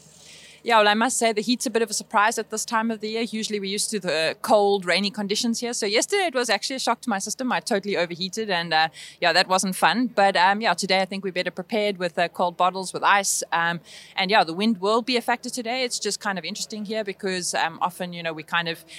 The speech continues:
in the valleys, um, and protected, but there are some open sections close to the coast. So, yeah, I think it's a day that we'll have to be attentive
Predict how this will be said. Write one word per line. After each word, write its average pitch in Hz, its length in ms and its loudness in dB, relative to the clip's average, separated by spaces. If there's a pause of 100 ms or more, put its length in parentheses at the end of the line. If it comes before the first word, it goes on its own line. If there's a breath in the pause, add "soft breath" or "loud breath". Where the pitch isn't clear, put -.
(120 loud breath)
in 220 160 0
the 185 80 -2
valleys, 175 720 2
um, 156 280 0
and 165 280 -6
protected, 214 500 -4
but 180 220 -4
there 180 200 -2
are 180 180 4
some 185 380 -2
open 180 540 -6
sections 175 680 -4
close 170 200 -6
to 170 100 -12
the 160 80 -14
coast. 202 420 -4
So, 214 280 0
yeah, 208 180 -2
I 165 80 4
think 196 240 -4
it's 202 140 -4
a 185 40 -6
day 170 380 0
that 156 160 -4
we'll 165 120 -8
have 170 180 -8
to 180 80 -10
be 180 180 -10
attentive 196 500 -6